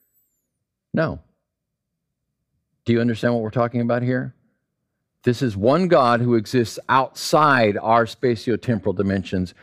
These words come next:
who has expressed himself in three persons. Now, I'm not saying that the three persons are like,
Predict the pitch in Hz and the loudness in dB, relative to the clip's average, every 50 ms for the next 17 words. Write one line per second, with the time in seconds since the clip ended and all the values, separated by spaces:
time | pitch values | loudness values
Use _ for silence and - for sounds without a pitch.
0 | - - - _ - - 135 123 117 113 92 104 - - - - - - 147 156 | -20 -20 -20 _ -4 0 2 2 2 2 0 -4 -8 -10 -12 -6 0 2 4 4
1 | 175 170 - - 147 120 110 107 - 120 107 104 101 - 104 101 92 - - 107 | 4 2 0 -2 -2 0 0 0 0 0 0 0 0 0 -2 -2 -2 -2 -4 -2
2 | 107 104 104 - 107 92 80 - - - - - - - - - _ _ _ _ | -2 -2 -4 -4 -4 -6 -6 -6 -10 -16 -20 -20 -20 -20 -20 -20 _ _ _ _
3 | _ _ _ _ _ _ _ _ _ _ _ _ _ _ _ _ _ _ _ _ | _ _ _ _ _ _ _ _ _ _ _ _ _ _ _ _ _ _ _ _
4 | _ _ _ _ _ _ - 120 127 170 202 220 202 156 - 180 156 139 131 120 | _ _ _ _ _ _ 0 2 2 4 2 2 0 2 2 2 4 4 4 4
5 | 120 120 - 120 120 110 113 117 117 - 143 139 131 - 139 127 117 - 127 113 | 2 2 2 -2 -6 -2 0 0 0 2 0 -2 0 2 0 0 0 0 -4 -2
6 | - 117 110 110 104 101 - | 0 2 2 2 2 2 -2